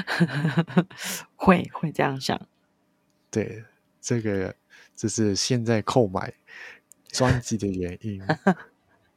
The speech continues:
Speaker 1: <laughs> 没错。
Speaker 2: 可以给大家参考一下。
Speaker 1: 就可以一直连续的听，就是没有广告打扰。<laughs>
Speaker 2: 对啊，然后也是从，从第一首听到最，最后一首，
Speaker 1: 嗯。
Speaker 2: 哇，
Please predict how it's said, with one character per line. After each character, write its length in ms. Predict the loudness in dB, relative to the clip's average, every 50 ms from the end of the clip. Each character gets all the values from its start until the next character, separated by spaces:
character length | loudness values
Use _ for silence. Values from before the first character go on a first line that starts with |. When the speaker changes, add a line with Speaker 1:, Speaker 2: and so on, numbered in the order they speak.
| _ _
Speaker 1:
<laughs> 880 | _ _ _ _ _ _ _ _ _ _ _ _ -12 -10 -10 -8 -4 0
没 160 | 0 2 2
错。 180 | 2 4 4
Speaker 2:
可 60 | 6 6
以 60 | 6
给 60 | 4 2
大 200 | 0 0 2 2
家 120 | 0 0
参 280 | -2 0 2 2 2 2
考 300 | 2 2 2 2 0 0
一 60 | -2
下。 280 | -2 0 0 0 0 -4 -8 -14 -4 0
Speaker 1:
就 180 | 2 2 2
可 180 | 2 2 2 2
以 60 | 2 2
一 120 | 2 2
直 140 | 2 0 0
连 280 | 2 2 2 2 0 -2
续 220 | -2 0 0 2
的 80 | 2 2 0
听， 260 | 0 -2 -4 -2 -2
就 140 | -2 -2 -2
是 180 | 0 0 0 0 -2 -4
没 160 | -2 2 4
有 100 | 6 6
广 260 | 6 6 4 4 4 4
告 220 | 4 4 4 4
打 300 | 4 2 2 2 2 2
扰。 200 | 2 4 4 4 4 2 -2 -8 -10 -8 -8 -2 2 4
<laughs> 440 | 4 4 2 -2 -20 -20 _ _ _ -2
Speaker 2:
对 140 | 0 0 0
啊， 200 | 0 -2 -6 -10 _ _ _ _ _ _ -10 -2
然 160 | 2 4 6
后 220 | 6 6 6 6
也 100 | 6 6
是 240 | 4 4 2 2 2
从， 420 | 2 2 0 -2 0 -2 -4 -6 -6
从 260 | -6 -4 -4 -2 -2 -4 -2 0
第 140 | 2 2
一 60 | 2 2
首 240 | 2 0 0 0
听 120 | -2 -4 -4 -4
到 100 | -4 -4
最， 260 | -4 -4 -4 -4 -6 -8 -14 -16 _
最 180 | -6 -4 -4 -2
后 200 | -2 0 2 4
一 100 | 6 6
首， 140 | 6 6 4
Speaker 1:
嗯。 180 | 2 0 0
Speaker 2:
哇， 180 | -4 -6 -8